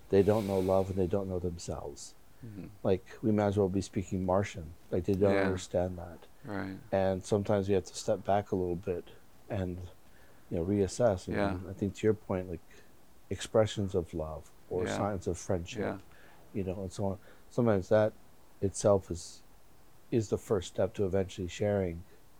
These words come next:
Speaker 1: or helping other people to come to believe.
Speaker 2: Yeah.
Speaker 1: And for us who do believe, like, to be reminded of, of
Speaker 2: Yeah.
Speaker 1: the beauty and the innocence and,
Speaker 2: Right.
Speaker 1: uh, the joy that's a part of these.
Speaker 2: Yeah.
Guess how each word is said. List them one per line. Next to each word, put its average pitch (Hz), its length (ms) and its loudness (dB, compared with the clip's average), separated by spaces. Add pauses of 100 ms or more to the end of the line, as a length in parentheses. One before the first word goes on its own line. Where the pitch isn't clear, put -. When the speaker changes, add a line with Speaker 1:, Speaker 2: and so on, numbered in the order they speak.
(160)
Speaker 1:
or 92 380 -2 (680)
helping 113 340 -2
other 101 140 2
people 95 280 -4
to - 180 -12
come 92 240 -6
to 92 80 -2
believe. 87 500 -2 (480)
Speaker 2:
Yeah. 101 280 -6
Speaker 1:
And 131 120 2
for 156 140 8
us 143 180 6
who 131 60 -4
do 160 180 2
believe, 90 500 2
like, 90 120 -8 (120)
to 117 100 0
be 113 140 4
reminded 104 680 -2
of, 82 180 -12
of - 80 -8
Speaker 2:
Yeah. 101 140 0
Speaker 1:
the 101 80 2
beauty 101 680 0 (200)
and 92 140 -4
the 98 140 -2
innocence 101 600 -4
and, 85 220 -8 (300)
Speaker 2:
Right. 98 340 -6
Speaker 1:
uh, 92 80 0
the 98 100 -2
joy 107 320 2
that's 98 180 -2
a 82 60 -2
part 123 240 -6
of 123 120 -4
these. 73 440 -10
Speaker 2:
Yeah. 101 280 -8